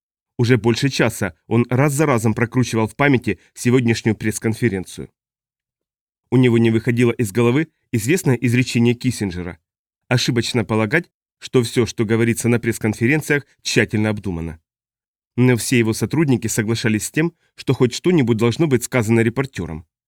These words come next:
Халс выбрал для этого общий брифинг, нечто, на что они впоследствии смогут ссылаться, как на высокое должностное лицо в Организации Объединенных Наций.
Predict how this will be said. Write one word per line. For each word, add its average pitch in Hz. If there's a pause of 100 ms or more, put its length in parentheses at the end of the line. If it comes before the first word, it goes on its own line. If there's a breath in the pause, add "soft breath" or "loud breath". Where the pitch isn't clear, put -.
(480)
Халс -
выбрал 117
для 113
этого 117
общий 120
брифинг, 117 (280)
нечто, 135
на 117
что 127
они 123
впоследствии 120
смогут 113
ссылаться, 123 (300)
как 127
на 123
высокое 123
должностное 117
лицо 110 (120)
в 110
Организации 113
Объединенных 120
Наций. -